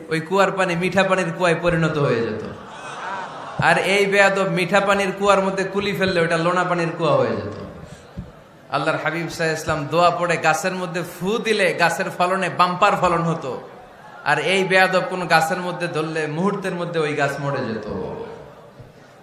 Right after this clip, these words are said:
তার মানে নবীর সাথে বেয়াদবি করেছে, ঠিক কি না?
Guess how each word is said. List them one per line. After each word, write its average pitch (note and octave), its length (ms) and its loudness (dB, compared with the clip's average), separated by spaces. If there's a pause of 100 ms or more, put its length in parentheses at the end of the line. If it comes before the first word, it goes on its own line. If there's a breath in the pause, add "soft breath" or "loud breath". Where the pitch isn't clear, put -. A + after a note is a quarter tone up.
(160)
তার D3 160 -4
মানে F3+ 160 -4
নবীর F3 240 -2
সাথে F3+ 300 -4
বেয়াদবি D#3+ 400 -2
করেছে, C3+ 400 -4
ঠিক D#3 200 -4
কি F3+ 80 0
না? D#3 100 6